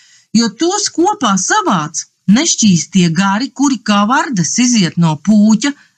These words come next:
zvēra un viltus pravieša mutes. Un es redzēju no pūķa mutes un no zvēra mutes un viltus pravieša mutes iznākam trīs nešķīstus garus kā vardas.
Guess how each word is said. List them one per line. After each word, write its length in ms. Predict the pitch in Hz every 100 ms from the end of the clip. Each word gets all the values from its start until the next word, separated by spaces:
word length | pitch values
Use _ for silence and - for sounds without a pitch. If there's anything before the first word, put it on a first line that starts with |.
| _
zvēra 720 | - 185 220 202 202 226 262 _ _ -
un 120 | 185
viltus 480 | 175 254 311 277 -
pravieša 720 | - 226 247 226 190 170 196
mutes. 560 | 196 247 - - - - - _ _ _ _ _ -
Un 160 | 247 320
es 160 | 302
redzēju 640 | 320 320 202 185 156 147 170 -
no 220 | 175 262 302
pūķa 560 | - 269 277 302 285
mutes 540 | 247 214 180 156 147 -
un 180 | - 202
no 140 | 247 254
zvēra 500 | 214 220 202 165 156
mutes 380 | 160 156 160 -
un 100 | 180
viltus 380 | 190 240 180 175
pravieša 640 | - 285 359 240 151 - 165
mutes 440 | 156 175 - 143 - - _ _ _ _ _ -
iznākam 640 | 302 294 277 190 202 185
trīs 400 | 175 226 330 370
nešķīstus 760 | 240 254 311 - 285 277 226 160
garus 340 | 202 247 254 -
kā 200 | 240 220
vardas. 560 | 220 214 165 147 151